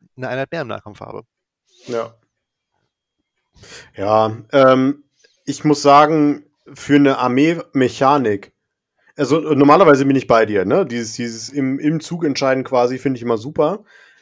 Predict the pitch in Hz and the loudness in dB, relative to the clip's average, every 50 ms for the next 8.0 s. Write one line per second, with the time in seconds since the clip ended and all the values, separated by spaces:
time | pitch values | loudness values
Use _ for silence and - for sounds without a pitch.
0 | _ - - 127 127 127 131 127 127 - 131 - 147 151 156 143 - 147 139 135 | _ -10 0 0 2 4 4 2 2 0 -2 0 2 2 2 2 0 0 -4 -4
1 | 123 123 127 135 143 143 131 117 117 - - 139 139 135 123 113 104 104 - - | -2 -2 -2 0 0 0 -2 -4 -6 -8 -4 -2 -2 -2 -2 -4 -6 -6 -6 -6
2 | 120 117 107 110 - 131 - 143 127 107 - 120 101 - - 113 104 101 101 104 | -6 -6 -6 -8 -10 -12 -8 -6 -6 -6 -4 -4 -6 -4 -2 -2 -2 -2 -2 -2
3 | 101 98 95 98 98 104 107 - - _ _ _ _ - 123 113 107 107 110 110 | -2 -2 -2 -2 -4 -6 -8 -12 -20 _ _ _ _ -2 0 2 2 2 0 0
4 | 107 110 110 110 110 _ _ _ _ _ - 120 120 127 123 135 143 143 143 - | -2 -4 -8 -8 -12 _ _ _ _ _ -6 -2 -2 -2 -2 -2 -4 -4 -4 -4
5 | 120 117 135 151 147 156 147 - - 127 123 123 - - 123 120 120 117 110 117 | -8 -4 -4 -4 -4 -4 -6 -4 -2 -4 -4 -4 -8 -14 -12 -10 -10 -10 -10 -12
6 | 127 120 117 117 - - 123 147 151 - 139 123 110 107 120 117 - 120 107 - | -12 -10 -10 -12 -8 -4 -4 -4 -2 -2 -6 -6 -6 -10 -16 -16 -16 -16 -16 -10
7 | - 107 104 104 104 - 110 104 101 98 98 98 - _ 104 98 98 104 104 | -8 -8 -8 -8 -12 -14 -12 -10 -8 -8 -8 -8 -12 _ -8 -8 -8 -8 -12